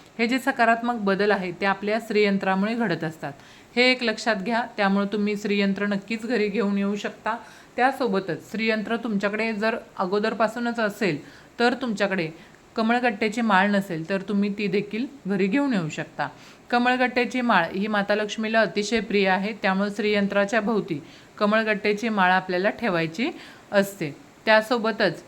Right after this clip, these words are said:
कुबेर यंत्राची स्थापना आपल्या देवघरामध्ये करावी. गुरुपुष्यामृत योगावरती कुबेर यंत्र आपल्या घरामध्ये खरेदी करा किंवा या व्यतिरिक्त तुम्हाला देवघरातील जी कुठली गोष्ट घ्यायची आहे, ती तुम्ही नक्कीच या दिवशी घेऊ शकता.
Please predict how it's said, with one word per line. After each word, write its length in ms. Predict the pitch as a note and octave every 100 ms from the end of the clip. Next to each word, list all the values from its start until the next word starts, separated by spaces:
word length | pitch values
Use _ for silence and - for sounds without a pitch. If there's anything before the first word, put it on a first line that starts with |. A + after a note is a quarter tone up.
| - -
कुबेर 280 | A#3+ G#3+ A#3+
यंत्राची 480 | A#3+ A3 G3+ G3+ A3
स्थापना 420 | - A#3 G3 G3
आपल्या 300 | G3 F#3 F#3
देवघरामध्ये 640 | F#3+ E3 F#3+ E3 E3 E3
करावी. 360 | G#3 A3+ D#3 C3 C3 - - - G3+
गुरुपुष्यामृत 800 | B3 C#4 C#4+ - C4 B3 C4 B3+
योगावरती 760 | A#3+ G3+ G3+ A3 A3+ A3 F3 D3+ E3+
कुबेर 280 | G#3+ G3+ G#3
यंत्र 420 | G#3+ G#3 F#3+ F#3 D3 -
आपल्या 220 | - G3
घरामध्ये 460 | G#3 F#3+ F#3+ G3 G3+
खरेदी 280 | G#3 F#3 G3+
करा 300 | A3 G#3+ A3 A#3 -
किंवा 240 | A#3 A#3+
या 220 | B3+ B3 A#3+
व्यतिरिक्त 480 | B3 B3 G#3+ - E3+ E3+
तुम्हाला 280 | G3+ G3+ G#3+
देवघरातील 640 | G#3 F#3+ A3+ G3 G3+ G#3
जी 140 | F#3+
कुठली 280 | A#3+ B3 B3
गोष्ट 340 | B3 G#3+ G#3 B3
घ्यायची 380 | A#3+ G#3 D#3
आहे, 220 | F#3 F3 C#3 - - - - -
ती 60 |
तुम्ही 320 | A#3+ B3+ A#3+
नक्कीच 480 | B3+ A#3 G#3 C4+ C4+
या 160 | C4+ G3+
दिवशी 300 | G3 G3 A#3
घेऊ 240 | A#3+ F#3
शकता. 380 | E3+ E3+ - C#3